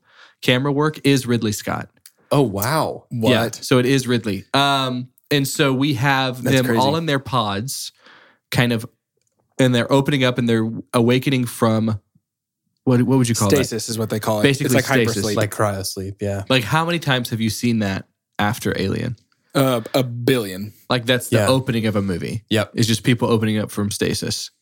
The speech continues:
Speaker 1: Uh, sometimes it's like, "This is way too early." Sometimes it's like, "Wait, we're
Speaker 2: Yeah.
Speaker 1: not where we're supposed to be."
Speaker 3: <clears throat> Right.
Speaker 1: Um,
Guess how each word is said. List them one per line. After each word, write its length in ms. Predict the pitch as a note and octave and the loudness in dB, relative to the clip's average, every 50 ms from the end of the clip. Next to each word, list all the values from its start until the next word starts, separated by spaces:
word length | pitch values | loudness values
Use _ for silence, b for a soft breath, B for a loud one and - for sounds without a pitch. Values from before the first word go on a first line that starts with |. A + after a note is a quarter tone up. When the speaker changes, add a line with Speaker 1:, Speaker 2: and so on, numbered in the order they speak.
| - | -4
Speaker 1:
Uh, 180 | - A#2 A2+ A2 | 0 0 0 0
sometimes 400 | - - C3 A#2+ - A#2+ A2+ G#2+ | 0 0 0 0 2 0 0 0
it's 120 | G2+ - | -2 -2
like, 240 | - G2+ F2+ - - _ _ _ | -2 -2 -2 -4 -6 _ _ _
"This 140 | - G#2 - | -10 -8 -8
is 100 | G2 F#2 | -4 -2
way 120 | G2+ G2 G2 | 0 0 0
too 160 | - G#2 G#2 | 2 2 2
early." 340 | B2 C3 B2 A#2+ A#2 A2+ A2+ _ _ _ _ _ _ _ _ _ _ _ _ _ - | 2 4 2 2 0 0 -2 _ _ _ _ _ _ _ _ _ _ _ _ _ -6
Sometimes 340 | - A2 A2 G#2+ G#2+ G2+ | -2 0 2 2 2 0
it's 100 | G2+ - | 0 -2
like, 160 | A2 G2 G2 F#2 | -2 -2 0 2
"Wait, 220 | A2 F#2+ - - _ _ - | 0 0 0 -4 _ _ -2
we're 100 | A2+ A2+ | 0 0
Speaker 2:
Yeah. 80 | G2+ | 2
Speaker 1:
not 80 | F2+ F2 | 2 2
where 100 | G2+ G2+ | 2 0
we're 100 | F2+ G2+ | 0 -2
supposed 280 | G2+ - C3+ B2+ A#2+ - | -2 2 2 2 2 2
to 60 | B2+ | 2
be." 240 | B2 B2 B2 A#2+ A2+ G#2+ - | 2 2 2 2 0 -2 -6
Speaker 3:
<clears throat> 120 | - - - | -10 -6 -2
Right. 240 | B2+ A#2 A2 G#2+ - B B B B B B B B B B B B B - | 0 0 0 -2 -4 B B B B B B B B B B B B B -2
Speaker 1:
Um, 220 | D3+ D3+ D3+ D3+ | 0 0 0 0